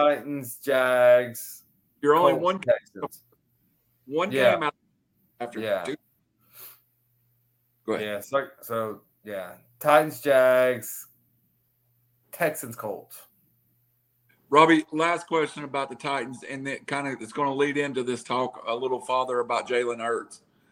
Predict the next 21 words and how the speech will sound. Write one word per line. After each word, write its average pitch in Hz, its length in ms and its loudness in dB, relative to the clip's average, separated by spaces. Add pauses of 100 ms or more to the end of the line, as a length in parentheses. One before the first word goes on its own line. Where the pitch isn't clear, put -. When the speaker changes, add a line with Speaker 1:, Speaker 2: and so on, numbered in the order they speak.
(500)
Speaker 2:
Did 147 240 4
we 190 160 6
underappreciate 143 1040 2
how 135 180 -4
good 127 280 0
A 120 120 0
J 123 200 -2
Brown 123 420 -4
is 117 220 -4
as 113 120 -4
a 117 60 -2
receiver? 117 580 -4 (400)
Because 123 400 6
he 131 140 0
did 127 540 4 (320)
line 127 240 4
up 127 180 2
in 123 100 0
the 120 80 -2
huddle 123 480 0
with 117 300 4